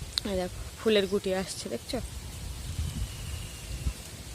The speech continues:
আগের বছরে কিন্তু উচ্ছে খেতে পারিনি, মানে, এতটা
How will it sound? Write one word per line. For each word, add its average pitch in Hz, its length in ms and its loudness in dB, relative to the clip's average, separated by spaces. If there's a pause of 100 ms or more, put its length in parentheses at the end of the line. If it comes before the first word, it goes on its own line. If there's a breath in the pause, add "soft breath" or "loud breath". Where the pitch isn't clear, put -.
(1800)
আগের 226 220 10
বছরে 254 280 10
কিন্তু 254 260 10
উচ্ছে 240 220 8
খেতে 233 280 6
পারিনি, 214 380 8 (320)
মানে, 220 240 6
এতটা 254 500 8